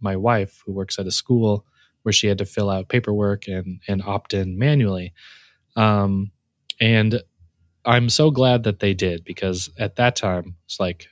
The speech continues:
what, tw-, twenty-two? I was not really thinking about personal finance. And, um,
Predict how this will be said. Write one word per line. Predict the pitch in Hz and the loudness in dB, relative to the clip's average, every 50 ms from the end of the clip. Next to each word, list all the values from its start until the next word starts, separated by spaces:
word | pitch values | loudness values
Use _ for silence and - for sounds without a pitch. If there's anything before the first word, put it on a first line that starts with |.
| _ _ - | _ _ -6
what, | 95 87 80 - - - - _ - | -6 -6 -6 -8 -10 -10 -10 _ -12
tw-, | - - - _ - 127 - | -12 -12 -14 _ -16 -14 -14
twenty-two? | - - - 104 95 92 90 90 - 139 165 180 202 214 - - - - - _ _ _ _ - | -12 -10 -6 -6 -6 -6 -6 -2 2 6 6 6 6 4 2 -6 -14 -20 -20 _ _ _ _ 0
I | 123 123 | 2 4
was | 123 120 117 101 | 4 4 2 2
not | 120 117 110 101 | 2 2 2 2
really | 101 98 92 90 | 2 0 -2 -2
thinking | 90 - 95 85 92 87 | -4 -4 -6 -4 -4 -4
about | 87 92 92 95 95 - _ _ _ _ | -2 0 0 0 -2 -4 _ _ _ _
personal | - 101 95 - - 101 | -2 -2 -2 0 0 -2
finance. | 90 - 110 107 110 117 120 123 127 - - - - _ _ _ _ _ _ _ _ _ _ _ _ - | 0 2 4 4 4 4 4 2 2 0 -4 -8 -10 _ _ _ _ _ _ _ _ _ _ _ _ 2
And, | 120 117 117 117 113 110 113 | 4 6 6 6 6 6 4
um, | 107 107 104 101 101 98 101 101 107 | 4 4 4 4 4 2 0 -2 -2